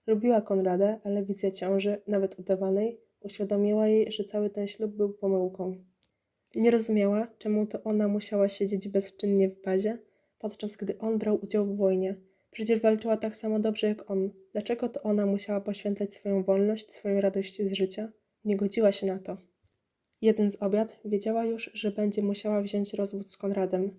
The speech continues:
Zastanawiała się tylko, w jaki sposób delikatnie przekazać mu wieści. Potem rozległo się pukanie do drzwi. To Romek stał na wycieraczce ze spuszczoną głową i smutnym wzrokiem. „Udało nam się odeprzeć atak, ale Konrad rozbił głowę i pojechał do szpitala”,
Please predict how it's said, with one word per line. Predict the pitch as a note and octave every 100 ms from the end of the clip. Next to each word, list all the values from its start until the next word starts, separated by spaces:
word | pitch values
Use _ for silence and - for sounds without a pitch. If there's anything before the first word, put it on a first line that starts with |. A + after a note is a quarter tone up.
| -
Zastanawiała | G3+ - G#3 A3 G#3+ G3
się | G3 F#3
tylko, | F#3+ F#3+ - A#3+
w | G#3+
jaki | G#3+ G#3+
sposób | G#3 - G#3+ G#3
delikatnie | G3 G3+ G3+ G#3+ G#3 G#3+
przekazać | G3+ - G#3+ G3 G3 G3+
mu | F#3+
wieści. | F#3 F#3 - G#3 _ _ _ _ _
Potem | - G#3+ A#3+
rozległo | G#3+ G3+ G3+ G3+ G#3
się | G3
pukanie | G3 - G3+ G3
do | G3
drzwi. | - - F#3 - _ _ _ _ _
To | A3
Romek | A#3 G#3 G3
stał | - G3+
na | G#3
wycieraczce | G3 F#3+ G3+ G#3 G#3 - -
ze | G3
spuszczoną | G3 G3+ - G#3 G3
głową | F#3+ G#3 A3 A3
i |
smutnym | - G#3+ G3+ - G3
wzrokiem. | G3 F#3 F#3 G3+ G3 - _ _ _
„Udało | A3 G#3+ A3+ A#3
nam | A#3
się | - A3
odeprzeć | G#3+ G#3+ A#3 -
atak, | A#3+ A#3 G#3+ -
ale | G#3 G#3
Konrad | G#3 A3 A3 G#3+
rozbił | G#3+ G#3 A3 G#3+
głowę | G#3+ G#3+ G#3+
i |
pojechał | G3+ G3+ G#3
do | G#3
szpitala”, | G#3 - G#3+ F#3+ F3+